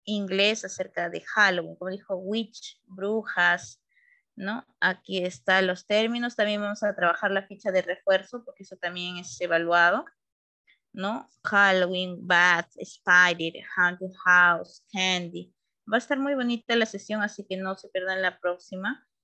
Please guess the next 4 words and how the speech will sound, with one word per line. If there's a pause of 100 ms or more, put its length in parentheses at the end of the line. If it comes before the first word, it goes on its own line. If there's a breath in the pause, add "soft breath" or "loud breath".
(240)
Eh, (1200)
la
próxima
sesión.